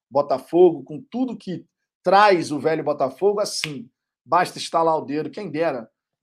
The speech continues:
Eu até falei aqui em alguns momentos, é, o anormal, o anormal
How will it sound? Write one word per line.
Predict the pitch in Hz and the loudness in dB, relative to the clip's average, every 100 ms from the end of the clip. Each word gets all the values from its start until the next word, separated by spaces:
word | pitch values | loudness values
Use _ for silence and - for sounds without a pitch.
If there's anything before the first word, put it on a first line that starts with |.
| _ | _
Eu | - | -10
até | 202 | -8
falei | 196 208 185 190 | -2 0 2 2
aqui | - - | 0 -6
em | 175 | -4
alguns | 156 160 | -4 -6
momentos, | 147 143 143 156 160 165 - _ _ _ _ _ _ _ _ _ 139 | -8 -6 -6 -6 -8 -16 -20 _ _ _ _ _ _ _ _ _ -14
é, | 139 143 139 135 127 113 - _ _ _ _ _ _ _ _ _ _ _ _ _ - - | -10 -10 -8 -8 -8 -10 -14 _ _ _ _ _ _ _ _ _ _ _ _ _ -20 -2
o | 165 | 4
anormal, | 208 247 220 147 147 170 185 147 113 101 _ _ _ - | 4 6 4 2 0 2 2 2 -4 -16 _ _ _ -12
o | 143 160 | -4 0
anormal | 208 214 202 214 156 143 147 143 160 - | 0 0 0 0 -2 -2 -2 0 -4 -8